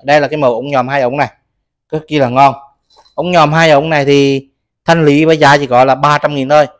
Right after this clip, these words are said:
Còn anh nào một ống thì nó một trăm hai mươi, một ống là một trăm hai mươi nhá. Cạo ba càng, đấy, cái cạo ba càng hàng Nhật xịn Osaka, hàng Japan với giá là một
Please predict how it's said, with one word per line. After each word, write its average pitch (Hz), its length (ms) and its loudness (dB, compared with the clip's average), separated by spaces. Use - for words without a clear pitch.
Còn 127 160 2
anh 151 140 4
nào 139 140 4
một 120 160 -2
ống 123 240 0
thì 120 100 2
nó 113 140 2
một 127 180 -4
trăm 139 120 -2
hai 143 220 2
mươi, 110 80 -12
một 208 140 -10
ống 120 200 -8
là 127 60 -6
một 113 160 -6
trăm 131 140 -4
hai 143 180 2
mươi - 20 -2
nhá. 156 160 4
Cạo 147 240 2
ba 165 260 4
càng, 143 320 2
đấy, 139 260 -2
cái - 100 -2
cạo 135 200 2
ba 139 140 2
càng 135 200 0
hàng 120 200 -4
Nhật 120 200 -2
xịn 117 280 -10
Osaka, 135 500 0
hàng 120 140 -4
Japan 143 420 2
với 135 160 2
giá 135 220 2
là 143 100 2
một 123 120 -2